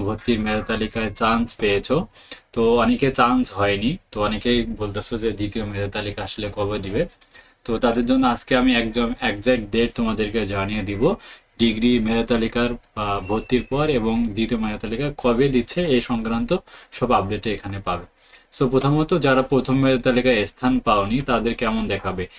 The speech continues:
যারা এরকম আজকে যেহেতু ওভার হয়ে গেছে, দেখো এই যে অ্যাডমিশনের যে ডেটটা ছিল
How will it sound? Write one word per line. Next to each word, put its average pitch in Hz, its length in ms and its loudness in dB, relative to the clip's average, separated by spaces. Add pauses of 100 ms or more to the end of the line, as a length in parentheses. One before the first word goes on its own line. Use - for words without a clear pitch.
(260)
যারা 113 240 2
এরকম 120 440 2
আজকে - 320 -2
যেহেতু 113 320 -2
ওভার 104 300 -2
হয়ে 107 280 -4
গেছে, 101 320 -6
দেখো 95 260 -8
এই 104 60 -6
যে 104 120 -8
অ্যাডমিশনের 107 680 -2
যে 117 120 0
ডেটটা 104 360 -4
ছিল 104 200 -6